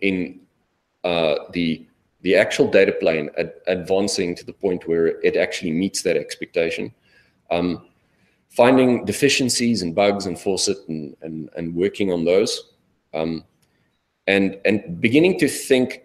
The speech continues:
um, and, and I suspect that Stephen's talk may have addressed some of these things. Unfortunately, I missed it. Um, trying to think, um, slightly differently about how we, um, how we build networks. So, um,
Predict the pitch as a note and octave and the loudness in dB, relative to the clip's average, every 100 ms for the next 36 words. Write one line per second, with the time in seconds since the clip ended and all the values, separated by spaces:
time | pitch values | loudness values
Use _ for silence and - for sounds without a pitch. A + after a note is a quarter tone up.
0 | - G2+ G2 F#2+ E2+ _ - G2 F#2 - | 0 0 0 -2 -4 _ -4 -2 -2 -4
1 | G2 G2 G2 F2+ - G2 - - A#2+ - | -2 0 0 0 0 0 2 2 2 2
2 | - - - - - G#2 G2 - G2+ - | 0 0 -6 -6 -4 -2 -2 -4 -6 -6
3 | F#2+ E2+ E2 E2 E2+ - F#2 F2 E2+ - | -4 -4 -4 -4 -6 -4 -4 -4 -6 -6
4 | F2+ F2 - - G2 F#2+ F2+ E2+ F2+ D#2+ | -6 -4 -6 -4 -4 -4 -6 -4 -4 -2
5 | D#2+ F#2 - - - _ _ _ _ _ | -2 -2 -2 -4 -6 _ _ _ _ _
6 | F2 F2+ F2 - _ _ _ _ _ _ | 0 2 0 -4 _ _ _ _ _ _
7 | - D3 E3+ E3 - - B2 A#2 - - | 0 2 4 2 -2 2 2 2 -2 -4
8 | F#2 F#2+ F#2 - - A#2+ A#2 G#2+ G#2+ - | 0 0 -2 -4 0 0 2 2 2 0
9 | G#2 G2+ F2 E2+ E2+ - E2+ E2 E2+ E2 | 0 2 2 2 2 2 0 0 -2 -6
10 | - C#2+ C#2 A1+ - - F2+ F2 E2 D2+ | -8 -8 -8 -10 -18 -8 -2 0 -2 -2
11 | E2+ E2 D2+ D2 D2 - F2+ E2 - - | -4 -4 -6 -6 -4 0 2 0 -6 -20
12 | _ _ D#2+ F2+ F2 | _ _ 0 2 0